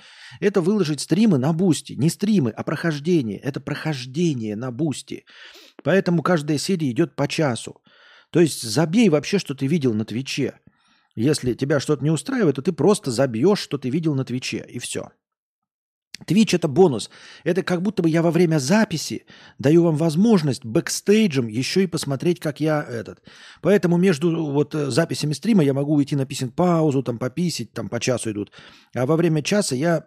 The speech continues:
<clears throat> не отвлекаюсь. Понимаешь, принцип какой? То есть Twitch — это изначально был бонус. Это не стрим на Твиче. Меня Twitch не интересует. Я вертел его на болту. Меня не интересует количество зрителей там.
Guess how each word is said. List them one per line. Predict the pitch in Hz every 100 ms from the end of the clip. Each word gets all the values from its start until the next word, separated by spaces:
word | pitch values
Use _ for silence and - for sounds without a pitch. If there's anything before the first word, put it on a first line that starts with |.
| -
<clears throat> | - -
не | 143 113 123
отвлекаюсь. | 180 156 151 127 104 - - _ _ _ _ _ _ _ _ _ _ _ _ _ -
Понимаешь, | 120 190 190 -
принцип | - 165 117 107
какой? | 113 113 - _ _ - - -
То | 151
есть | 160 -
Twitch — | 220 185
это | 180
изначально | 175 151 165 165 208 190 165
был | 156 135
бонус. | 156 143 104
Это | - 170 175
не | 175
стрим | - 190 180
на | 143
Твиче. | 131 139 - 120 -
Меня | 107 143 156
Twitch | 160 190 160 -
не | 127 170 175
интересует. | 165 175 170 - 175 120 98
Я | 123 156 139 - -
вертел | 113 147 156 - 190
его | 156 151
на | 143
болту. | 123 143 156 - 123
Меня | 107 143
не | 160 170
интересует | 147 170 156 202 190
количество | 147 165 - 170
зрителей | 123 143 139 113 98
там. | 95